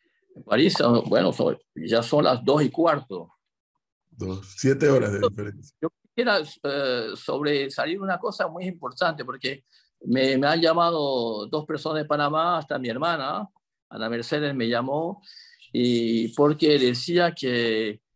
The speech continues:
Speaker 1: los los policías estaban, eh, ¿cierto?, con los manifestantes.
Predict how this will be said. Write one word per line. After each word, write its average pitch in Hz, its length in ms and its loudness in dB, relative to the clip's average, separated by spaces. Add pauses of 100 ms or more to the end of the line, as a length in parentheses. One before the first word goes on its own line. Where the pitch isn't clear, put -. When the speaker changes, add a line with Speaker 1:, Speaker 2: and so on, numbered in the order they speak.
(200)
Speaker 1:
los 113 720 -2 (500)
los 123 160 -4
policías 156 640 2
estaban, 147 840 -2 (640)
eh, 95 480 -8
¿cierto?, - 380 0
con 151 120 2
los 131 80 2
manifestantes. 120 920 -2